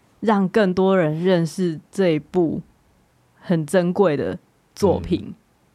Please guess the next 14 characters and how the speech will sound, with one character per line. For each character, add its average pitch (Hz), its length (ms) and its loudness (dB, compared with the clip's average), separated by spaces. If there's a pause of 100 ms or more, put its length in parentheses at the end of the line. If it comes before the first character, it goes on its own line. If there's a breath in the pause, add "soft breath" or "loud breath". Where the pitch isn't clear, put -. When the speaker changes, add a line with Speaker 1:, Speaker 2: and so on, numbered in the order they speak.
Speaker 2:
对 101 160 -2
啊。 87 320 -6 (520)
Speaker 1:
作 285 260 4
为 190 160 4
这 226 200 2
部 226 220 0
剧 208 220 -4
的 175 380 -2
疯 240 240 2
狂 175 280 4
忠 190 220 4
实 170 260 0
黑 160 280 2
粉， - 360 -2